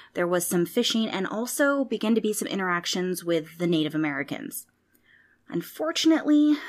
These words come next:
not all of those interactions were great, to put it lightly. The Native Americans obviously didn't know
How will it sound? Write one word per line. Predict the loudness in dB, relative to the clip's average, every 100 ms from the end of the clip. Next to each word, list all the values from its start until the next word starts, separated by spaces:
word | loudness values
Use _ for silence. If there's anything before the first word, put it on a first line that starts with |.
| -12 -4
not | -2 0 -2
all | 0 2
of | 2
those | 2 2 2 -2
interactions | 0 0 0 -2 -2 -2 -4
were | -8 -4 -2 -2 -2 -6 _ _ _ _ _ _ _ _ -10
great, | -2 0 0 -2 -8 -10 -16 -20 -20 _ _ _ _ -8
to |
put | 2 4
it | 4 2
lightly. | 0 2 -2 -2 -6 _ _ _ _ _ _ _ _ _ -2
The | 0
Native | 0 2 4
Americans | 4 4 2 -2 -4 -2 -4 -4
obviously | -4 0 -2 0 -2
didn't | 0 0 2 2
know | 0 2 0 -2